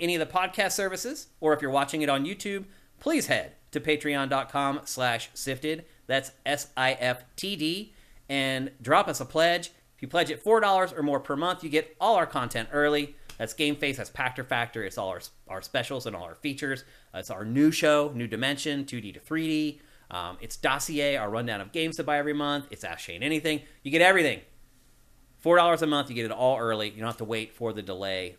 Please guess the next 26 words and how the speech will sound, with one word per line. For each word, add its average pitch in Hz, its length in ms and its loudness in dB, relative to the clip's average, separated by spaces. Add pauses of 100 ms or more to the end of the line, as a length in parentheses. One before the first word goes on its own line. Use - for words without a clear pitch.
(120)
on, 98 480 -6 (880)
excuse 117 280 -8
me, 104 180 -8 (400)
on 117 260 -2
YouTube. 226 400 -2 (840)
And, 165 320 6
uh, 147 240 8
if 127 100 -4
you 143 60 4
wanna 185 160 0
get 156 200 -2 (180)
stuff 175 200 2
like 147 140 0
Pachter 165 320 0
Factor 147 320 4
early 127 580 2 (100)
and 131 120 -2
you 143 80 2
just 139 100 -6
wanna 143 160 0
help 147 160 2
us 123 140 0
out, 151 340 6
you 131 80 -12
can 151 100 2
also 160 520 4